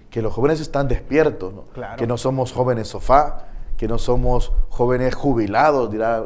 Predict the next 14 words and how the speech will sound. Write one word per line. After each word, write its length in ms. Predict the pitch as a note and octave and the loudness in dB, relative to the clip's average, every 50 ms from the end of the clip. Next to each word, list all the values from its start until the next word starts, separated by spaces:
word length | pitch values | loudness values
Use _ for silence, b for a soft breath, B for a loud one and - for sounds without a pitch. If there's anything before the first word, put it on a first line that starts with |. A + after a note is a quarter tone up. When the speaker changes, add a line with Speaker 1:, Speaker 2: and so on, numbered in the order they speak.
| - F#2+ | -6 -8
Speaker 1:
en 100 | G#2 A2 | -10 -8
un 60 | A#2 | -8
momento 360 | A2+ A2 A2+ A#2+ A#2 A#2+ A#2 | -8 -8 -6 -6 -6 -6 -6
también 420 | A2 G#2+ G#2+ G#2 A2+ A#2+ A#2+ A#2+ B B B B B | -6 -6 -6 -4 -4 -4 -4 -4 B B B B B
el 200 | - G#2+ G#2 - | 2 2 0 2
Papa, 320 | - C3 C#3+ C#3 - G#2 | 2 2 2 2 0 -4
¿no? 160 | F#2+ G2 G2 B B B B | -4 -6 -10 B B B B
Que 100 | - C3 | -4 -2
no 120 | B2 C#3+ | -2 -2
somos 400 | C3+ - E3+ E3 E3 E3 D3 C#3+ | 0 0 0 0 0 -2 -2 -2
de 80 | B2 C#3+ | -2 -2
esta 180 | C#3+ - E3 D3 | 0 0 0 0
generación 720 | - D3 C#3 C3 B2 A#2 A2+ - - C#3+ D3 C#3 C3+ C#3 | 0 0 -2 -2 -2 -2 -4 -4 -6 -6 -4 -4 -2 -2
líquida 540 | D#3+ F3+ - - A2+ A#2 G#2 G2+ G2+ - | -2 -2 -2 -2 -2 0 0 -2 -2 -4